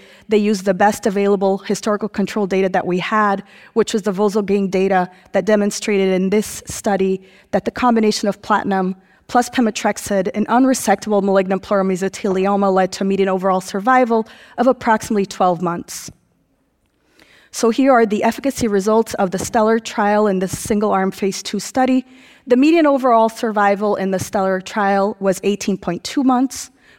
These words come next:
with a one-year overall survival of sixty, sixty-two point two percent.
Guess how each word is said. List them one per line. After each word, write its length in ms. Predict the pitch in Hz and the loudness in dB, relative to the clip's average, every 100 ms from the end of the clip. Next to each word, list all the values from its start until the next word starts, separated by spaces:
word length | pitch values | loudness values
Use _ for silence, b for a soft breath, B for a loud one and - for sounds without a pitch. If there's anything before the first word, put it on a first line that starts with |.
| b | b
with 180 | 220 | 0
a 60 | 226 | 0
one-year 320 | 202 208 202 | 0 2 2
overall 340 | 196 190 190 180 | 2 2 2 0
survival 640 | - 185 196 185 180 185 | -4 -2 2 2 2 0
of 100 | 180 | -2
sixty, 540 | - 202 - - 190 175 _ _ _ | -4 -6 -6 -8 -8 -8 _ _ _
sixty-two 540 | - - - - 185 202 | -10 -6 -4 -4 -4 -4
point 260 | - 180 | -4 -6
two 140 | - 285 | -4 -4
percent. 500 | 277 247 - 220 | -2 -2 0 -2